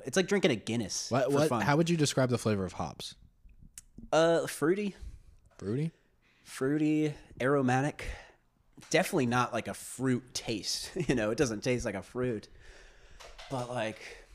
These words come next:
Speaker 1: I think, what are they? Like, vegetables or something? Like,
Speaker 2: They're, like,
Speaker 1: they're, like,
Speaker 2: buds,
Speaker 1: plants.
Speaker 2: I think,
Speaker 1: Yeah, they're,
Speaker 2: from
Speaker 1: like,
Speaker 2: a plant.
Speaker 1: yeah, they're, like, so it's not, like, a strong f-, I mean, it can be a strong flavor in beer especially, but, like, don't they, like,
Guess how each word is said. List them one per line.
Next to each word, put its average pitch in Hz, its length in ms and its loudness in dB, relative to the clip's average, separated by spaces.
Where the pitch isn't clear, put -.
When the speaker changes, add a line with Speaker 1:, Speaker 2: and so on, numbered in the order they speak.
Speaker 1:
I 120 120 -2
think, 160 240 -2
what 147 140 2
are 147 160 6
they? 87 140 -6
Like, 78 140 -10
vegetables 127 680 -6
or 135 80 -10
something? 135 420 -10
Like, 80 120 -12
Speaker 2:
They're, 107 120 0
like, 113 180 0
Speaker 1:
they're, 92 100 -6
like, 95 140 0
Speaker 2:
buds, 87 380 -6
Speaker 1:
plants. 92 400 -6
Speaker 2:
I 92 40 -8
think, 85 140 -8
Speaker 1:
Yeah, 98 120 -6
they're, - 120 -8
Speaker 2:
from 185 120 -6
Speaker 1:
like, 180 60 -6
Speaker 2:
a 175 40 -10
plant. 185 400 -8
Speaker 1:
yeah, 90 280 -12
they're, - 100 -14
like, - 120 -16
so - 120 2
it's 135 120 2
not, 175 80 2
like, 131 120 -2
a 113 40 0
strong 110 640 -2
f-, - 160 -10
I 113 40 -2
mean, 120 120 2
it 110 60 -2
can 107 140 -4
be 117 160 2
a 101 60 0
strong 87 360 -8
flavor - 520 -14
in 95 100 -6
beer 87 360 -8
especially, - 640 -14
but, 67 200 -16
like, 92 240 -6
don't 110 180 -4
they, 107 140 -4
like, 82 200 -8